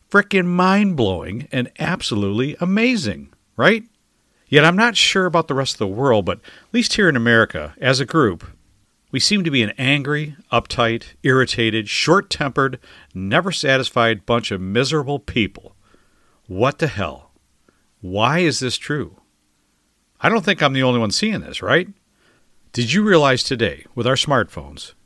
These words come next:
yeah, even the cheap ones you can get for under a hundred bucks at most stores, we have more technology at our fingertips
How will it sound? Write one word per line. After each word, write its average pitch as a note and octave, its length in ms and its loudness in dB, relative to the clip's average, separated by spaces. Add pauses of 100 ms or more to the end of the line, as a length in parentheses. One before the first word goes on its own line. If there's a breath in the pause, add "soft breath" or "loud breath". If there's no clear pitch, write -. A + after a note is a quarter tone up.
(140)
yeah, A2+ 360 0
even C3 240 -4
the D3 220 -8
cheap - 280 -2
ones A2+ 280 -2
you A2 80 -6
can G#2 100 -8
get G#2 160 -4
for G#2+ 120 -4
under G2+ 160 -2
a G2 60 -2
hundred A2 200 -2
bucks A2 300 -2
at G#2 60 -14
most G2 200 -6
stores, F#2 460 -4 (600 soft breath)
we D3 120 0
have A2+ 160 0
more A#2+ 420 4
technology C#3+ 640 0
at B2+ 60 -2
our B2+ 80 2
fingertips F#2+ 680 -6